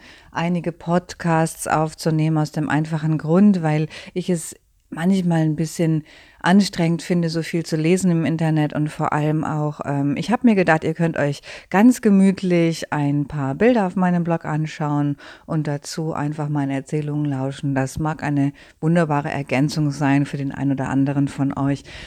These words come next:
So, es sind noch drei Wochen, äh, bis zu unserem Abflug, aber trotzdem möchte ich schon mal ein bisschen was über Nicaragua erzählen. Und zwar habe ich ein paar Sachen im Vorfeld gebucht. Das liegt unter anderem auch daran, dass ich diesmal wieder mit meinem Sohn unterwegs bin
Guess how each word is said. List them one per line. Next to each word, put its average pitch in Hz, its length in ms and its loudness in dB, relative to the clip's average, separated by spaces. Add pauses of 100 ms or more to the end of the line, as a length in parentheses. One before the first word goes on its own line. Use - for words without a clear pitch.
(120)
So, 233 440 2 (280)
es 214 160 -2
sind 254 160 2
noch 240 160 2
drei 196 340 0
Wochen, 285 440 4 (180)
äh, 233 240 2
bis 226 240 2
zu - 80 -6
unserem 190 380 2
Abflug, 262 500 0
aber 196 180 2
trotzdem 196 520 -2
möchte 180 280 -2
ich - 120 -10
schon 180 140 -4
mal 170 160 -4
ein 165 180 -4
bisschen 175 240 -2
was 165 160 -2
über 160 180 -4
Nicaragua 196 640 -2
erzählen. 175 680 0 (380)
Und 180 200 2
zwar 165 500 2
habe 165 160 0
ich 160 140 -6
ein 156 100 0
paar 156 180 -4
Sachen 165 300 -2
im 151 140 -2
Vorfeld 175 480 -2
gebucht. 233 480 -2
Das 170 140 -6
liegt 175 160 -2
unter 151 280 -6
anderem 170 300 -2
auch 151 160 -2
daran, 156 320 -2
dass 156 160 -6
ich 156 80 -8
diesmal 165 340 -4
wieder 160 160 -2
mit 156 180 -4
meinem 165 280 -2
Sohn 247 180 6
unterwegs 208 560 4
bin 185 300 0